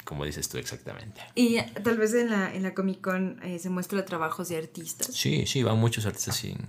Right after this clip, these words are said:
Speaker 1: invitados, eh, ilustradores,
Speaker 2: De aquí de Ecuador.
Speaker 1: cosplayers, no, de Ecuador e internacionales.
Speaker 2: Mm.
Speaker 1: De hecho, ellos tienen la oportunidad de trabajar en vivo y, y vender sus trabajos. Tú puedes comprar trabajo de ellos.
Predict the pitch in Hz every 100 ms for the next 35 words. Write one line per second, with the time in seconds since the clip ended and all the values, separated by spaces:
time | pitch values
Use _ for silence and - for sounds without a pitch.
0 | 107 82 82 - 78 95 - - 64 78
1 | 80 - 80 82 87 90 87 - 185 185
2 | 202 190 196 - 185 - - 82 82 92
3 | 87 - 107 98 - - 87 90 104 139
4 | - 87 82 87 80 65 - 78 67 -
5 | - - - _ _ - 196 254 311 254
6 | - - 107 - - 110 107 107 104 98
7 | - 82 90 92 90 78 - - - 113
8 | 85 76 87 87 90 82 87 117 147 -
9 | - - 71 69 65 71 76 80 80 -
10 | - 78 78 - 95 92 - 78 - 120
11 | 69 71 - - 82 - 80 71 76 80
12 | - -